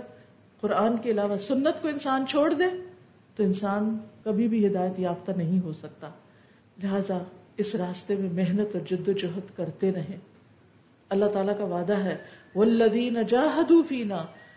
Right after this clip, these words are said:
لنہدینہم سبلنا"، جو لوگ ہماری راہ میں جد و جہد کرتے ہیں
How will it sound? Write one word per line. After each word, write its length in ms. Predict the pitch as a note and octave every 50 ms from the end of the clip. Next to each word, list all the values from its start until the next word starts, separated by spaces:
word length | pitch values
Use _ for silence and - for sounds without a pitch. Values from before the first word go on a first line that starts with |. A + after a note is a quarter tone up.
| - _ _ - -
لنہدینہم 1120 | F#3+ F#3+ F#3+ G3 G#3+ G3 F#3 F#3 F#3 F#3+ F#3+ F#3 F3+ F3+ F3 F3+ G#3 G#3+ G3 G#3+ G#3 G3 F#3
سبلنا"، 720 | - - F#3+ D#3+ E3+ E3+ E3 E3+ F#3 F#3+ F#3+ F3+ D#3 D3 - - - - _ _ _ _ _ _ _ _
جو 160 | - A3 A3
لوگ 220 | G#3+ A3 A3+ G#3+ G3+
ہماری 380 | G3+ G3+ G3 F#3+ G3+ A3 G#3+
راہ 160 | G#3+ A3 G#3+
میں 160 | G#3+ G#3+ A3 F#3
جد 220 | G3+ G#3+ F#3 G#3
و 40 | A3
جہد 400 | - G#3+ A3 A#3 D#4 D#4 - -
کرتے 280 | A3+ F#3+ - - F#3
ہیں 160 | F3+ F3+ F#3+